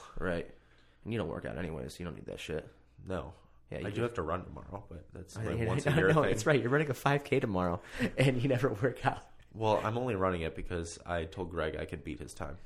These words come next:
Speaker 1: What's his time?
Speaker 2: Um, well, no, we're gonna race. Like, we're both running it tomorrow.
Speaker 1: Oh, he has no idea either.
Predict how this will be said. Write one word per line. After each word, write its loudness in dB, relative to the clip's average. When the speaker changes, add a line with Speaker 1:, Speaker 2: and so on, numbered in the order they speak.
Speaker 1:
What's -4
his -10
time? -2
Speaker 2:
Um, 0
well, 0
no, 2
we're 2
gonna 0
race. 0
Like, -2
we're 2
both 2
running -6
it -8
tomorrow. 0
Speaker 1:
Oh, 8
he 8
has 6
no 6
idea 4
either. 0